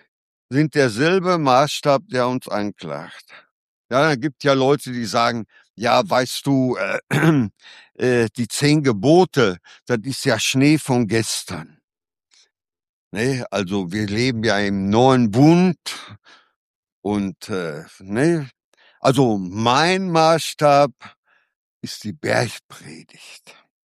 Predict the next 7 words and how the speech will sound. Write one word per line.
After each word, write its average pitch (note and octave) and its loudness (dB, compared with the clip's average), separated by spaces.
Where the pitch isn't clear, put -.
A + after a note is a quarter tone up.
Ich G3+ -2
halte D#3+ 2
mich D3 -4
an A#2+ -4
die A2+ -4
Lehren C#3+ 0
Jesu, C3 0